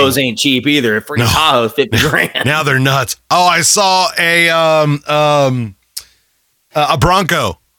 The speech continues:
Speaker 2: the other day.
Speaker 1: Oh, one of the new ones.
Speaker 2: One of the brand new ones. He was in front of me. I was like, "Hey, it's a Bronco." <laughs> And it was white. <laughs>
Speaker 1: I was gonna say, "Where's the cops?"
Speaker 2: It was white. I was like,
Speaker 1: <laughs> Where
Speaker 2: "Oh,
Speaker 1: the cops
Speaker 2: no."
Speaker 1: followed him. <laughs>
Speaker 2: Can you imagine, though? If I was gonna buy a Bronco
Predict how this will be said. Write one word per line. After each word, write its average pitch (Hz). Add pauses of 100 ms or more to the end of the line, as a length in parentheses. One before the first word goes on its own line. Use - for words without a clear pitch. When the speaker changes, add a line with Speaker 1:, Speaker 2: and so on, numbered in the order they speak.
(140)
Speaker 2:
the 131
other 139
day. 127 (220)
Speaker 1:
Oh, 196
one 185
of 185
the 180
new 190
ones. 190
Speaker 2:
One 156
of 156
the 160
brand 165
new 170
ones. 143
He 147
was 143
in 139
front 165
of 147
me. 139
I 139
was 131
like, 139
"Hey, 208
it's 277
a 262
Bronco." 247
<laughs> - (340)
And 247
it 277
was 277
white. 262 (400)
<laughs> 143 (160)
Speaker 1:
I 139
was 165
gonna 180
say, 196
"Where's 175
the 175
cops?" 196
Speaker 2:
It -
was 226 (240)
white. 240 (140)
I 214
was 214
like, 202
Speaker 1:
<laughs> 185
Where 220
Speaker 2:
"Oh, 220
Speaker 1:
the 214
cops 233
Speaker 2:
no." 208
Speaker 1:
followed 190
him. 185
<laughs> 277
Speaker 2:
Can 185
you 240
imagine, 156
though? 175
If 151
I 190
was 262
gonna 185
buy 147
a 143
Bronco 139